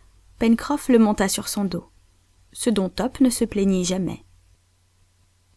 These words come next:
On fera observer ici que pendant ces travaux, qui furent cependant activement conduits car la mauvaise saison approchait, la question alimentaire n'avait point été négligée.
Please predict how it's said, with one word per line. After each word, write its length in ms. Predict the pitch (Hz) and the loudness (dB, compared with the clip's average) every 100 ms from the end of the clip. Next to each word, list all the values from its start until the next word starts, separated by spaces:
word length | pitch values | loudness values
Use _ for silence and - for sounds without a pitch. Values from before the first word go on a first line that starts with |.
| _ _ _ _ _ _ _ _ _ _ _ _ _ _ _ _ _ _ _ _ | _ _ _ _ _ _ _ _ _ _ _ _ _ _ _ _ _ _ _ _
On 100 | 247 | 0
fera 320 | 233 247 277 285 | 0 2 4 4
observer 420 | - 226 226 277 | 2 0 2 2
ici 440 | 220 - - 285 | 2 0 0 -2
que 140 | - 214 | -2 -4
pendant 340 | - 208 233 | 0 0 0
ces 160 | 233 196 | 0 -4
travaux, 500 | - 185 214 277 - _ _ - | -4 0 0 0 -4 _ _ -10
qui 180 | - 214 | -4 -4
furent 240 | - 214 | -2 -2
cependant 440 | - 208 202 214 233 | 0 0 2 4 4
activement 540 | 196 - 214 196 190 | 0 -6 -4 -2 -2
conduits 480 | - 208 208 277 240 _ | -2 0 4 4 2 _
car 220 | - 190 | -8 -2
la 100 | 190 | 0
mauvaise 300 | 196 196 202 | 2 2 0
saison 360 | - - 185 180 | -2 -4 -4 -4
approchait, 520 | 175 - 190 - 254 - _ _ _ _ _ - | -4 -6 -4 -4 -6 -12 _ _ _ _ _ -4
la 140 | 214 | -2
question 380 | 214 247 - 269 - | 2 0 2 2 4
alimentaire 600 | 233 220 202 202 262 285 | 4 4 2 0 2 4
n'avait 240 | 208 196 | 4 0
point 220 | 196 220 | -2 -2
été 220 | 208 185 | -2 -2
négligée. 540 | 185 180 185 175 165 | -2 -2 -4 -4 -6